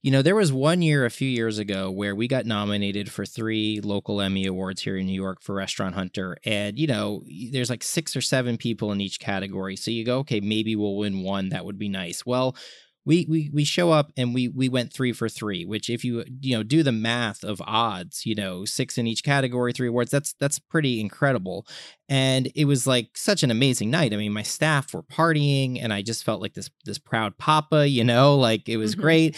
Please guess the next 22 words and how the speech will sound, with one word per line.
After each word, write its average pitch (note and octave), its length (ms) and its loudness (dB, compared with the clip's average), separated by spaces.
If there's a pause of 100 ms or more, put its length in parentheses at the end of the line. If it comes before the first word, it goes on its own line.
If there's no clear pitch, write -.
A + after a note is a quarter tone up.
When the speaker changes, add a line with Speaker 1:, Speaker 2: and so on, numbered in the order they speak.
(360)
Speaker 1:
And, B2+ 180 4
and C3+ 160 2
I'm B2 160 0
not C3+ 200 2
gonna B2 180 2
pretend A#2+ 340 0
I A2 80 4
didn't A#2 220 -2
think B2 160 0
it B2+ 100 -2
was B2 120 -4
great. B2+ 240 0
It G2+ 80 -8
was G#2 120 -8
fantastic. C3 1040 -2
And B2 400 0
let B2+ 220 -2
me D#3 100 0
tell C3 300 0
you, D3 360 2 (100)
it, C3+ 240 -4 (240)
I, C3 140 -4